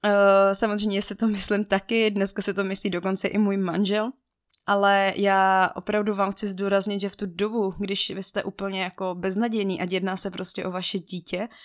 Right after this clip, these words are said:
tak já bych byla opravdu jako schopná udělat naprosto cokoliv a zaplatit úplně jakoukoliv částku. Hlavně, aby mě někdo jako řekl, že je všechno zase v pořádku.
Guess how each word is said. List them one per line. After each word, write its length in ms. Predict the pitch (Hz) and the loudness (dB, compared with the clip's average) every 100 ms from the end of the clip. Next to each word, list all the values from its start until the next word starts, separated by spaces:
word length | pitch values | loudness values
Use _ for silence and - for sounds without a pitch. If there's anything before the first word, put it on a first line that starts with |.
| - - - - _ | -20 -20 -20 -20 _
tak 280 | 208 196 - | 2 2 2
já 180 | 196 190 | 2 2
bych 220 | 190 196 | 0 -2
byla 260 | 190 190 | 2 2
opravdu 460 | 185 196 196 190 180 | 2 2 0 0 -4
jako 220 | 180 180 | -6 -6
schopná 400 | 170 196 - 180 | -8 -8 -4 -4
udělat 240 | 170 175 - - | -4 -6 -8 -6
naprosto 540 | 202 202 240 233 247 | -4 0 -2 0 -2
cokoliv 680 | 233 208 202 190 180 175 180 - _ | 0 -2 2 2 4 2 -2 -16 _
a 100 | 196 | -6
zaplatit 460 | 190 190 202 202 196 | -4 -2 -2 -4 -8
úplně 400 | 208 247 254 226 | -8 -2 2 4
jakoukoliv 540 | 202 220 202 190 190 | 4 0 0 0 0
částku. 680 | - 190 175 - - - 160 _ - - - - | -2 2 2 0 -16 -12 -12 _ -20 -20 -20 -6
Hlavně, 400 | 202 214 208 196 | 2 4 4 2
aby 540 | 190 185 180 175 170 | 0 2 2 2 2
mě 120 | 196 190 | 0 0
někdo 340 | 202 202 202 | 2 0 0
jako 220 | 175 - | -2 -2
řekl, 300 | 185 190 185 | -2 -2 -4
že 120 | 175 | -2
je 80 | 180 | -2
všechno 300 | - 214 196 | -2 -2 -4
zase 240 | 175 170 170 | -6 -10 -16
v 80 | |
pořádku. 640 | - 180 170 170 - - | -14 -10 -10 -12 -16 -20